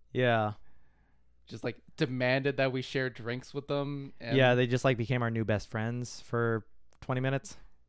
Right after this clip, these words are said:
Speaker 2: Or, like, yelling about, like, farm fishing.
Speaker 1: Farm fishing?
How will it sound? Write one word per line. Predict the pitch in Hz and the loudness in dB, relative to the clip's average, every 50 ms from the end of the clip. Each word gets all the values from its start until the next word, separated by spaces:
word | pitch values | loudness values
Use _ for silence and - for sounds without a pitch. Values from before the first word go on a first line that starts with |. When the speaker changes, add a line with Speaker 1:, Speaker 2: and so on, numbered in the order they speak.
| _ _ - | _ _ -4
Speaker 2:
Or, | 131 127 | -2 0
like, | 123 127 120 113 | 0 -2 -2 -4
yelling | 123 120 120 120 120 127 131 135 127 127 | -4 -2 0 0 2 2 0 -2 -2 -4
about, | 127 127 127 123 123 123 127 127 - - - - - - - _ - | -4 -2 0 0 0 0 0 -2 -6 -10 -18 -18 -20 -20 -20 _ -16
like, | 120 127 117 113 107 - - - - - - _ _ _ _ _ - | -8 -6 -4 -4 -6 -6 -12 -20 -20 -20 -20 _ _ _ _ _ -20
farm | - - - 123 123 127 135 | -10 -4 -2 -2 0 -2 -4
fishing. | - 165 156 147 - 170 165 165 165 160 - - - - - _ _ _ _ _ _ - - _ _ _ _ _ _ _ _ _ _ _ _ _ _ _ _ _ _ _ _ _ _ _ _ _ _ _ _ | -6 -8 -8 -6 -6 -8 -8 -8 -10 -14 -16 -18 -20 -20 -20 _ _ _ _ _ _ -20 -20 _ _ _ _ _ _ _ _ _ _ _ _ _ _ _ _ _ _ _ _ _ _ _ _ _ _ _ _
Speaker 1:
Farm | - - 110 120 147 | -6 -2 -2 -2 0
fishing? | - 226 233 - 294 302 294 | 2 0 0 0 -2 -8 -8